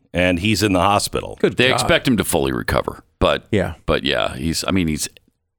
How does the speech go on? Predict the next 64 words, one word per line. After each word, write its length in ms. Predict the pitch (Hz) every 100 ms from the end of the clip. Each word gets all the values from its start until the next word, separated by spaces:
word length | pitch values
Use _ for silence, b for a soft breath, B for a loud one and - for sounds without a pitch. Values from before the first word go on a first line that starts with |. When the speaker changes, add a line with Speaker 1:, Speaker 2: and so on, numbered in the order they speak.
| _
Speaker 3:
what, 180 | 78 62
eighty-two 600 | - 92 110 110 98 110
or 100 | 147 120
Speaker 1:
Yeah, 60 |
Speaker 3:
something? 160 | 110 110
Speaker 1:
that's 140 | -
bad. 500 | 73 80 69 67 - - _
Speaker 3:
Yeah. 280 | 87 104 107
Speaker 2:
Really 140 | 107
Speaker 1:
That's 240 | 107 98 95
Speaker 2:
bad. 100 | 85
Speaker 1:
bad. 340 | 76 67 95
Speaker 2:
No 260 | 110 120 117
idea 320 | 101 98 92
about 240 | 92 95 95
any, 140 | 98
what 180 | 101 98
the 100 | 107
motive 360 | 139 127 113 107
was, 340 | 104 101 98
whether 180 | 101 95
it 40 |
was 120 | 95
a 60 | 95
normal 320 | 92 90 90
break-in 540 | 92 147 135 120 113 95
or 120 | 90
something 420 | - 123 117 107
else. 320 | 104 98 95
Who 160 | - 113
knows? 420 | 98 85 85 - -
I 120 | -
mean, 180 | 104 98
we 100 | 117
know 120 | 113 113
what 100 | 98
the 80 |
left 240 | 98 160 -
is 120 | 98
saying. 180 | 110 -
In 100 | - -
fact, 180 | 110 - - -
I'm 160 | 113 92
looking 240 | 107 107
at 100 | 85
Twitter. 280 | - 135 98
They're 200 | 87 107
saying 380 | - - 123 104
it 80 | 101
already, 480 | 95 110 123 101 87 B B B
that, 120 | 107
of 120 | 95 -
course, 260 | 117 101
it 60 | 95
was 160 | 92 -
some 220 | 101 85
conservative 640 | 95 - 127 104 101 92
who 100 | 107
broke 300 | 92 98 90
in 160 | 92 82
to 80 | 82
do 140 | 95
this. 260 | 87 87 -
Now, 260 | 131 113